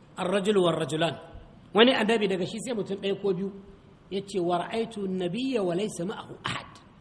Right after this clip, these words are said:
Na ga wani annabi bai da kowa. La ilaha illallah. Shi adda kowa, don shi adda Allah. Ko ba haka?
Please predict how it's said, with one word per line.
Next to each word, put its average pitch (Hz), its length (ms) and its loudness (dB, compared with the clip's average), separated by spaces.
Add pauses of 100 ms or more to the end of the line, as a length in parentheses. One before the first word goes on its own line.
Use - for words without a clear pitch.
(680)
Na 233 240 8
ga 247 100 2
wani 294 160 6
annabi 220 300 2
bai 190 180 4
da 151 100 -6
kowa. - 400 0 (640)
La 151 100 8
ilaha 135 320 -2
illallah. 110 380 -12 (220)
Shi 254 220 -6
adda 208 280 0
kowa, 202 360 6 (400)
don 175 120 0
shi 202 160 -4
adda 151 260 -2
Allah. 104 240 -14 (1300)
Ko 240 100 8
ba 208 80 10
haka? 160 200 4